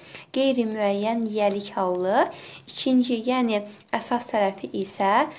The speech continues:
mənsubiyyət şəkilçili sözlə ifadə olunur. Ə, A variantına verilib uşaqların arzusu. Uşaqların arzusu sözünün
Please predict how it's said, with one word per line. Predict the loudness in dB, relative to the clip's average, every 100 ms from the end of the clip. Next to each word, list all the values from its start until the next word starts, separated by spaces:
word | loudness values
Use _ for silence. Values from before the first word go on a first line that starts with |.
| -14 -4
mənsubiyyət | 0 0 -2 -8 -2 -4 -4
şəkilçili | -10 -8 -8 -10 -8 -6
sözlə | -4 0 0 0 -4
ifadə | -2 -2 -2 2 4
olunur. | 4 2 -2 -6 -20 _ _ _ _ _ _ _ _ _ _ -20 -18 -16 -16 -16 -4
Ə, | 2 4 4
A | 4 6
variantına | 4 4 0 0 0 2
verilib | 2 2 0 0
uşaqların | -4 -2 0 0 2
arzusu. | 0 0 -4 -6 -6 -8 -20 -20
Uşaqların | -4 2 4 6 6 6 4
arzusu | 0 0 -6 -8 -6
sözünün | -4 -2 -2 0 -2 -2